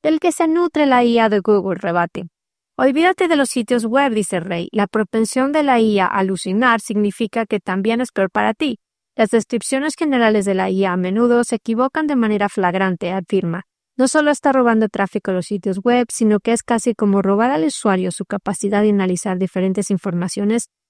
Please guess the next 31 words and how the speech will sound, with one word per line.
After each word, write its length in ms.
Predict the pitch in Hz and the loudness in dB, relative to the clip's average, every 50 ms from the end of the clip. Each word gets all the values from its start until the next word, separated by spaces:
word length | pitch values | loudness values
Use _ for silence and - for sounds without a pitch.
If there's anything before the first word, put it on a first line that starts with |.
| _ _ | _ _
elegir 420 | - 233 226 233 - - 294 302 285 | 0 2 2 2 0 0 -2 0 0
lo 140 | 285 269 | 0 0
que 160 | - - 196 - | 0 -2 -2 -2
quiere 260 | - 214 208 220 220 | 0 0 2 4 4
leer 400 | 208 196 180 180 185 202 220 - - | 2 2 2 2 0 0 -2 -2 -4
y 100 | - 196 | -4 -2
llegar 260 | 208 196 196 202 220 | -2 -2 -2 -2 -2
a 60 | 220 | -2
sus 180 | - 208 - - | -4 -8 -12 -10
propias 380 | - 196 175 - 196 190 - | -10 -10 -8 -6 -8 -8 -8
conclusiones". 800 | - 196 185 - 170 165 - - 175 170 160 160 180 - - - _ _ _ _ _ _ _ _ | -8 -8 -6 -6 -8 -8 -8 -8 -8 -6 -6 -6 -8 -10 -14 -18 _ _ _ _ _ _ _ _
Google 300 | 208 214 208 214 220 214 | 0 2 4 4 4 4
afirma 540 | 208 - - 277 294 294 294 294 302 320 311 | 2 0 0 0 0 2 2 2 2 2 0
que 120 | - 285 | 0 0
las 160 | 254 240 226 220 | 2 2 4 2
respuestas 520 | 220 214 - - 247 240 - - 233 220 | 2 0 0 -2 -2 -2 0 -2 -2 0
de 80 | 247 220 | 2 2
la 100 | 214 202 | 2 2
búsqueda 460 | 185 214 202 - - 208 202 196 180 190 - | 2 2 0 0 -2 -2 -2 -2 -2 -4 -4
con 200 | - 196 185 185 | -4 -4 -2 0
I 140 | 196 220 240 | 2 2 2
A 160 | 262 269 269 - _ _ _ _ | 2 2 0 -2 _ _ _ _
son 200 | - - 254 247 - | -4 -2 -2 0 2
útiles 580 | - 330 339 - 294 269 262 226 202 202 - | 2 2 2 2 2 2 4 4 2 2 0
y 60 | - 226 | -2 -2
abrumadoramente 880 | 180 202 196 196 202 196 202 214 233 247 277 277 269 247 233 214 233 214 | 0 0 2 2 2 2 2 2 2 2 2 2 2 0 0 0 -2 -4
objetivas, 600 | - - 185 170 - - 170 165 185 196 - - | -2 -4 -8 -6 -6 -6 -6 -6 -6 -6 -8 -6
con 160 | - - 214 226 | -4 -2 0 2
una 160 | 233 247 247 | 0 0 -2
precisión 500 | - 240 220 - - 180 - 202 196 196 | -2 -2 -2 -2 -4 -4 -4 -2 -2 -2
equiparable 720 | 202 - - 185 - 180 175 190 208 214 208 202 202 202 | -2 -4 -6 -8 -6 -4 -2 0 0 2 2 2 0 0